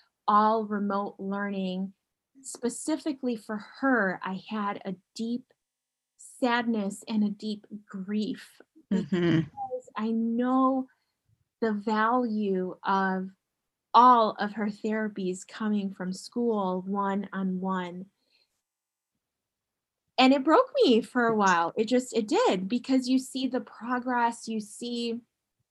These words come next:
Speaker 1: the change in them. Not that
Speaker 2: Mm-hmm.
Speaker 1: they don't get it at home, but when you
Speaker 2: Yes.
Speaker 1: have that extra support, you know what I mean? Um,
Speaker 2: Absolutely.
Speaker 1: yeah, and, and so I, I think that for me, um, in particular to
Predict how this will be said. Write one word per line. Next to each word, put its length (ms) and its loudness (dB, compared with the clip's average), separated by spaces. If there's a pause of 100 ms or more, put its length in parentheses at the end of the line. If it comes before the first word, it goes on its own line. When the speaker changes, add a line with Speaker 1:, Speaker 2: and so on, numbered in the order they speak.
(160)
Speaker 1:
the 160 -2
change 680 2
in 240 0
them. 120 2
Not 220 2
that 60 -2
Speaker 2:
Mm-hmm. 380 -2
Speaker 1:
they 100 -4 (120)
don't 300 0
get 160 -4
it 140 -4
at 140 -4 (160)
home, 360 -2 (120)
but 260 -4 (560)
when 280 0
you 60 6
Speaker 2:
Yes. 880 2
Speaker 1:
have 80 -6
that 180 -2 (140)
extra 340 -4
support, 480 -4
you 60 -6
know 80 -2
what 120 -4
I 40 -4
mean? 320 -4 (160)
Um, 460 0 (300)
Speaker 2:
Absolutely. 720 4 (540)
Speaker 1:
yeah, 480 0
and, 180 -2
and 180 4
so 160 -2
I, 280 2
I 80 0
think 240 -6
that 200 -2
for 200 -10
me, 600 2
um, 580 -10
in 100 -10
particular 560 -10
to 180 -14